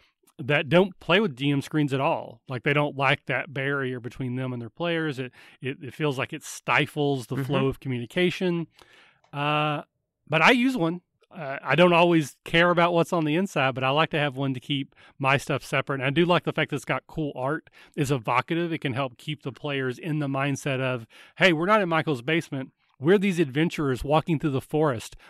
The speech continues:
Speaker 1: with a cool-ass cat carrying a rat."
Speaker 2: Yes, absolutely.
Speaker 1: Alrighty, and so the next thing here looks like a bunch of blank character sheets.
Speaker 2: Yes, which is cool that they included the,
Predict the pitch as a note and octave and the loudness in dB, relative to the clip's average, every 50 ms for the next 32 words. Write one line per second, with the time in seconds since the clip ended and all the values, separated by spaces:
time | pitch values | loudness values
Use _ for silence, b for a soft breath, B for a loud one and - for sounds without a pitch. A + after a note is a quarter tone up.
0 | B B C#3+ C3 B2+ - - - - F#3+ F3 E3 D#3+ D#3+ C#3+ - - - - - | B B 0 0 0 -2 -4 -2 0 2 2 4 4 2 2 0 -2 -4 -2 2
1 | E3+ D#3+ C#3 - - - E3 D3+ C#3+ C3 A#2+ A#2+ A#2+ D3+ C#3+ A#2+ G2 - _ _ | 2 2 2 0 -2 -2 -2 -2 -2 -2 -4 -2 -2 0 -2 -2 -4 -8 _ _
2 | - - - - B2 - - - - - - - - - _ _ - - B2+ B2+ | -20 -12 -8 -8 -6 -6 -6 -6 -4 -4 -4 -6 -8 -14 _ _ -6 -2 0 0
3 | B2+ B2 - - C3 A#2 A2+ A#2 G2+ - - - - - - _ _ _ _ _ | 0 -2 -4 -4 -4 -2 -2 -4 -6 -6 -10 -14 -14 -16 -18 _ _ _ _ _
4 | _ _ _ _ _ _ _ _ _ _ _ _ _ _ _ _ _ _ _ - | _ _ _ _ _ _ _ _ _ _ _ _ _ _ _ _ _ _ _ -10
5 | D3 D3 D3 D3 C#3+ B2+ B2 A#2 G#2+ - - D3 D#3 E3 E3+ F3 F3 F3 E3+ E3 | -6 -4 -4 -2 -4 -4 -8 -10 -14 -12 -8 -6 -4 -4 -2 -2 -4 -4 -4 -6
6 | D#3+ - _ - - E3+ D#3 D#3+ E3+ G3 A3+ A3 - - A#3 A3 G#3+ G3 G#3 G#3+ | -8 -10 _ -10 -8 -6 -6 -4 -4 -4 -6 -6 -8 -8 -8 -8 -6 -6 -6 -6
7 | G#3 F#3 F#3 F#3 - - - F#3 F#3 F3+ F3+ F3+ F3 D#3+ - - - - - - | -6 -6 -6 -8 -10 -10 -10 -8 -6 -4 -4 -6 -6 -8 -12 -16 -18 -16 -12 -10
8 | D#3+ E3 E3+ E3+ E3+ E3+ E3+ E3+ E3+ D3 - B B B B B B B B B | -8 -6 -4 -4 -4 -4 -4 -4 -6 -8 -10 B B B B B B B B B
9 | B B B B - - - G3 F#3+ - G3+ E3+ D#3 D#3 C#3+ F#3 G#3 G#3+ F3 - | B B B B -8 -4 -2 -2 -2 -2 -6 -8 -8 -8 -6 -6 -6 -6 -6 -4
10 | A3+ B3 A#3 - E3+ - - C#3 - _ - - B2+ C3 C#3+ D#3+ F3 D3 - - | -4 -4 -6 -8 -12 -12 -12 -14 -14 _ -8 -2 0 2 2 4 2 2 0 -2
11 | - - C#3+ C#3+ C#3 - D3 C#3 A#2+ - - - - - E3 F3+ F3 C#3 B2 - | -2 0 0 0 0 0 -2 -2 -2 -4 -12 -14 -10 -6 -4 -4 -2 -2 -4 -6
12 | - - C#3 C#3 - C#3+ C#3+ C#3 C3+ C3 - - D3 D3 C3 C3+ A#2 A2+ C3+ B2+ | -6 -6 -6 -4 -2 -2 0 0 -2 -2 -2 -2 0 0 0 0 -2 -2 -2 -2
13 | B2+ B2 | -4 -4